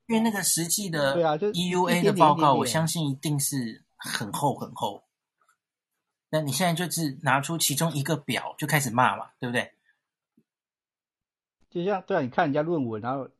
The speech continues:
Speaker 2: 你是 reviewer，然后你就是，我看了前面三段，我说，“啊，这个写得很烂，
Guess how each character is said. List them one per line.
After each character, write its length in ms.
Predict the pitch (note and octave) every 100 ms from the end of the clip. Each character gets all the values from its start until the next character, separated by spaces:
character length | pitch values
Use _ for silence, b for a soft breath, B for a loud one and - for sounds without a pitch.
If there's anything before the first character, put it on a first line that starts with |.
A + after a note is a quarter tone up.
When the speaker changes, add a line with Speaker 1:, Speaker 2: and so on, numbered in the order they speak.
| -
Speaker 2:
你 140 | A#2+
是 100 | D#3
reviewer， 720 | C3+ A#2+ A#2 C3 C3 A2+ G#2
然 100 | A2+
后 300 | C3+ D#3 F#3+ B3
你 80 | A#2+
就 80 | C#3+
是， 100 | E3
我 120 | B2+
看 220 | A#2+ F3
了 80 | C#3+
前 220 | C3+ B2
面 200 | D3+ C#3+ -
三 220 | - C3+ C#3
段， 220 | D3+ B2+
我 100 | A#2
说 100 | C#3
，“啊， 100 | C3
这 100 | B2
个 180 | C#3+ C#3
写 220 | D3+ B2
得 40 | A2+
很 140 | G#2
烂， 240 | B2 A#2